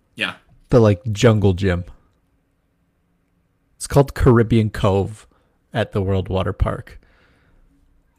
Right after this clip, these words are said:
Speaker 2: It's like, technically it's supposed to be for, like, little kids, but it's the water playground. It's so much fun.
Speaker 1: When's the
Speaker 2: How
Speaker 1: last
Speaker 2: could
Speaker 1: time you've been on the
Speaker 2: The last time I
Speaker 1: Yeah.
Speaker 2: went to the water
Speaker 1: <laughs>
Speaker 2: park.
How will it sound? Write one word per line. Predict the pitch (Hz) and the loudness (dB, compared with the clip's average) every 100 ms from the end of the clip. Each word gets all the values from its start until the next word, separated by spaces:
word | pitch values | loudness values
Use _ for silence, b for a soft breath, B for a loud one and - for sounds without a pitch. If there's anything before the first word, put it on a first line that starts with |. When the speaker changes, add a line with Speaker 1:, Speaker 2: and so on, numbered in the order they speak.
| _ - | _ -10
Speaker 2:
It's | 117 - | -6 2
like, | 120 113 - - | 2 2 -10 -4
technically | - 151 208 - 175 | -2 0 -4 -2 0
it's | 156 | 0
supposed | - - 135 | -2 0 -2
to | - | 0
be | 139 | -2
for, | - | 0
like, | 110 104 | 0 2
little | 110 117 | 2 2
kids, | - 127 120 | 2 0 0
but | - 117 | -2 -2
it's | - | 0
the | 175 | 4
water | 147 156 185 175 | 6 6 6 4
playground. | - 131 156 156 104 98 110 | 4 4 4 4 4 4 0
It's | - | -2
so | - 127 | 0 2
much | 151 - | 2 0
fun. | - 123 147 98 98 - - | -2 0 0 -2 -8 -18 -10
Speaker 1:
When's | 156 151 | -8 -2
the | 131 | 2
Speaker 2:
How | |
Speaker 1:
last | 131 | 2
Speaker 2:
could | 180 | 2
Speaker 1:
time | 175 170 175 _ _ | 0 -2 -8 _ _
you've | 151 127 | -12 -6
been | 123 127 | -4 -2
on | 131 110 | -4 -4
the | 107 110 - _ _ _ _ _ | -6 -8 -12 _ _ _ _ _
Speaker 2:
The | - | 4
last | 131 120 - | 6 6 4
time | 147 | 6
I | 123 | 6
Speaker 1:
Yeah. | |
Speaker 2:
went | 117 113 | 6 4
to | 131 | 4
the | 117 | 6
water | 107 110 | 6 4
Speaker 1:
<laughs> | 104 | 4
Speaker 2:
park. | 104 104 - | 4 2 -4